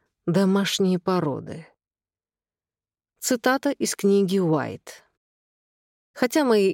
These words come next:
исследования за границей, безусловно, были одним из самых захватывающих и увлекательных аспектов моей работы, нельзя упускать из вида и менее экзотические разновидности волшебных женщин,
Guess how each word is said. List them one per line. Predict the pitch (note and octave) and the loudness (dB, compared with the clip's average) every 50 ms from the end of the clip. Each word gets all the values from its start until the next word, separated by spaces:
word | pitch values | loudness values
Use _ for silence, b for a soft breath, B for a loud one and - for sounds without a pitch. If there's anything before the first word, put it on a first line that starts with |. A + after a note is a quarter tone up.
| - | 0
исследования | G#3+ - - A#3+ B3 B3+ A3+ F#3+ F3+ F#3+ F#3 F#3 F3+ | -2 -4 -2 0 2 2 2 2 2 2 2 2 2
за | D#3 F3+ | 2 0
границей, | D#3+ F3+ F#3 G3 G3 A#3 B3+ A3 - - - - D#3 D3 D3 | 0 2 2 2 2 2 0 0 -2 -4 -6 -4 -2 -2 0
безусловно, | C#3+ E3 D3+ D#3 F3+ E3+ - - A3 G#3 F3+ C#3+ D#3 D#3 D#3+ | 0 0 0 0 0 -2 0 2 2 2 2 2 2 2 2
были | D3 D3+ F3+ E3+ D#3 D#3 - | 2 2 2 2 2 0 -2
одним | - - E3 D#3 F#3+ F3+ F3 | -2 -2 0 2 2 2 2
из | - - F3+ - | 0 -2 -4 -4
самых | - - F#3+ F3 F3 E3 D3+ | -2 0 2 2 2 2 2
захватывающих | D3 F3 E3 - F3+ F#3+ G#3 G3+ - - C3 C3+ C#3 C3+ - - D3+ - - - | 0 -2 -2 0 0 0 0 0 -2 -4 -4 -4 -4 -6 -6 -8 -8 -6 -2 -2
и | |
увлекательных | D#3+ D3+ D#3 D#3+ D#3+ - - G3 F#3+ - - D3+ D3 C#3+ - | 0 2 2 0 0 0 0 -2 -2 0 -2 -2 0 0 -2
аспектов | E3 E3 - - - E3 D#3 - - D3 - | -4 -4 -4 -4 -4 -4 -4 -4 -8 -6 -2
моей | E3 D#3+ D#3 D#3 D3+ D#3+ | 0 0 2 2 2 2
работы, | D#3+ D#3+ E3 G#3 C#4 C#4 - - D3 C3+ B B B B B B B B B B B | 0 0 0 -2 -2 -2 -2 -4 -6 -6 B B B B B B B B B B B
нельзя | B A#3+ B3+ C4 A#3 A#3 D4 D#4 - | B 0 0 0 2 2 0 0 0
упускать | - G#3+ - G#3 - - - G#3 G3+ G3+ - | -2 -2 -2 -4 -4 -2 -2 -2 0 0 0
из | G3 E3+ D3+ | -2 0 0
вида | D#3+ D#3+ E3 E3+ D#3+ G#3+ | 0 2 2 2 2 0
и | B3 - - F#3+ | -2 0 0 0
менее | F#3 F3 E3+ E3 D#3+ E3 E3+ F3 - - | 2 4 4 4 4 4 2 2 0 -4
экзотические | F#3+ F#3 F#3+ A#3 A#3+ - - D#4 C4 - - D3+ - - - D#3+ D#3 D#3 | -4 -2 0 0 0 0 -2 -4 -2 -2 -2 -4 -4 -4 -4 -2 0 2
разновидности | D#3+ D#3 C#3 E3 E3 D#3 D3 G3 A3+ A3 G#3 F#3+ - - F#3 | 2 2 2 2 2 2 2 2 0 2 0 0 0 -2 -2
волшебных | D#3+ E3+ E3+ E3 D#3+ - F3+ E3 C#3+ D#3+ E3 E3+ E3 | 0 0 0 0 0 0 0 0 2 2 2 2 2
женщин, | D#3 D#3 D#3+ D3 C3+ C#3 - - - A#2+ - - | 2 0 0 0 -2 -4 -8 -8 -8 -8 -10 -10